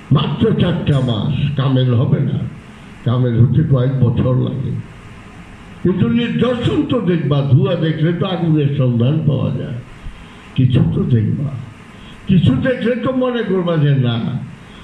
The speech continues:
বাবার সাধনাটা ঠিকই আছে। আর এটা আমার সাধনা না, এটা আলাউদ্দিন কালিয়ার সাবেরি। কত কষ্ট করে এগুলো আমি জোগাড় করছি।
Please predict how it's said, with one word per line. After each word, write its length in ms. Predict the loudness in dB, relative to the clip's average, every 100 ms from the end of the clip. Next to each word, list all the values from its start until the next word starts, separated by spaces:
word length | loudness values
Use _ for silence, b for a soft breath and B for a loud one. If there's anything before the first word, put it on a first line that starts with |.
| B B
বাবার 280 | 0 2 2
সাধনাটা 800 | 4 2 4 4 4 4 2 2
ঠিকই 460 | 2 2 2 0 0
আছে। 260 | -4 -10 -14 -18 -20 -20 -20 -20 -20 -18 -18 -18 -20 -20 -20 -20 -8
আর 120 | -2 2
এটা 200 | 2 4
আমার 260 | 4 4
সাধনা 420 | 4 4 4 4
না, 220 | 2 -2 -4 -8 -12 -16 -18 -18 -18 -16 -16 -16 -20 -20 -4
এটা 220 | -2 2 2 0 -4 0
আলাউদ্দিন 800 | 6 6 8 6 6 6 6 4
কালিয়ার 520 | 2 2 2 2 0 -2 -2
সাবেরি। 440 | 0 0 0 0 -4 -10 -16 -20 -20 -20 -20 -18 -18 -16 -18 -18 -20 -20 -20 -20 -14 -12 -10 -14 -16 -18 -18 -18 -18 -18 -12 -4
কত 200 | -2 0
কষ্ট 500 | 2 4 4 4 4
করে 260 | 4 4 4
এগুলো 320 | 4 4 2
আমি 140 | 0 0
জোগাড় 320 | 0 0 -2 -4
করছি। 380 | -8 -10 -14